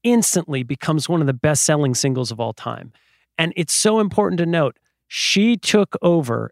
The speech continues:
as a co-producer on this album, and you can see her fingerprints on the way the music sounds. It's less of the wash that Nathan Chapman had used on the first record.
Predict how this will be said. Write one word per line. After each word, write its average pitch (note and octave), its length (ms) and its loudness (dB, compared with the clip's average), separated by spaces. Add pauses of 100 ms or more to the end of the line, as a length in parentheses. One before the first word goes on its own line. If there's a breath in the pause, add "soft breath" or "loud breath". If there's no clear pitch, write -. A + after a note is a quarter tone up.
as C#3+ 180 0
a B2+ 60 -2
co-producer C#3 840 0
on A#2 200 -4
this G#2+ 180 -4
album, A#2 420 -8 (380)
and C#3+ 200 0
you E3 140 0
can D#3+ 240 -2
see A#3 520 0
her G#3 200 0
fingerprints - 880 -2 (400 soft breath)
on E3+ 240 2
the C#3+ 160 -2
way E3+ 760 -2
the F3 200 -4
music C#3+ 560 -4
sounds. A#2 640 -6 (320 loud breath)
It's E3+ 220 -2
less F#3 520 0
of C#3+ 280 -2
the C#3+ 120 -2
wash C3 760 -2
that D3+ 220 -4
Nathan D3 380 -4
Chapman C3+ 460 -2
had C3+ 220 -10
used C#3 380 -6
on A#2+ 140 -4
the A#2 60 -8
first - 360 -6
record. B2+ 440 -6